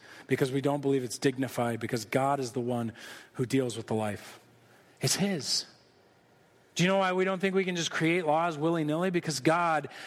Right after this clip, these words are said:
is the one that we image, and he makes the laws. It's his. We're not our own. We're not our, we're not, we're to image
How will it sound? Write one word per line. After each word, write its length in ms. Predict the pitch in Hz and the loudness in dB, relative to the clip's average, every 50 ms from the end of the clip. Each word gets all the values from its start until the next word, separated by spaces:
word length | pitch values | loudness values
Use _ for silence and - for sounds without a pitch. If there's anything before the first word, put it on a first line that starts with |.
| - - - - - - - - - - - - - - - | -16 -16 -18 -20 -20 -20 -20 -20 -20 -20 -20 -20 -20 -6 0
is 260 | - 156 160 151 135 | 2 2 2 2 2
the 60 | 147 | 2
one 180 | 143 151 151 156 | 2 2 2 2
that 80 | 147 | 0
we 200 | 135 131 131 139 | 0 2 2 2
image, 260 | 156 160 160 139 123 | 2 2 0 -2 -2
and 100 | 123 123 | -2 -4
he 220 | 127 135 165 180 185 | -2 0 0 2 2
makes 240 | 175 151 135 - - | 2 0 0 -2 0
the 80 | - | 2
laws. 400 | 139 131 131 131 127 127 123 123 | 2 4 4 2 2 0 -2 -2
It's 120 | 127 - - | -4 -4 -2
his. 540 | - 139 214 202 143 110 101 - - - - - - _ _ - - - _ _ _ _ _ _ _ _ - - _ _ _ _ _ _ _ _ _ _ _ _ - | 0 0 0 0 0 -4 -4 -4 -4 -4 -6 -10 -20 _ _ -20 -20 -20 _ _ _ _ _ _ _ _ -20 -20 _ _ _ _ _ _ _ _ _ _ _ _ 0
We're 100 | - 208 | 2 2
not 180 | 247 247 196 156 | 2 2 0 0
our 140 | 139 123 127 | 0 0 0
own. 340 | 151 185 214 233 240 226 - - - - - - - _ _ _ _ _ _ _ _ _ _ _ _ _ _ _ _ _ _ - - - - _ _ _ _ _ _ _ _ _ _ _ _ - | 0 0 -2 -2 -4 -6 -8 -12 -20 -20 -20 -20 -20 _ _ _ _ _ _ _ _ _ _ _ _ _ _ _ _ _ _ -20 -20 -20 -20 _ _ _ _ _ _ _ _ _ _ _ _ -2
We're 140 | 147 175 202 | 0 2 2
not 200 | 226 233 220 202 | 2 2 2 2
our, 200 | 180 160 151 - | 0 0 0 0
we're 180 | - 156 190 208 | 0 0 0 0
not, 360 | 196 190 202 226 220 196 - - - - - - - - - | 0 0 0 0 0 -2 -6 -10 -20 -20 -20 -20 -18 -12 -8
we're 500 | - 151 - - 160 160 180 214 226 214 | -8 -8 -6 -4 -2 2 2 4 2 2
to 300 | 214 - - 202 185 165 - - | 0 -2 -2 0 0 -2 -2 0
image 560 | - 208 226 233 233 233 214 185 - - | 0 2 2 2 0 0 -2 -4 -6 -10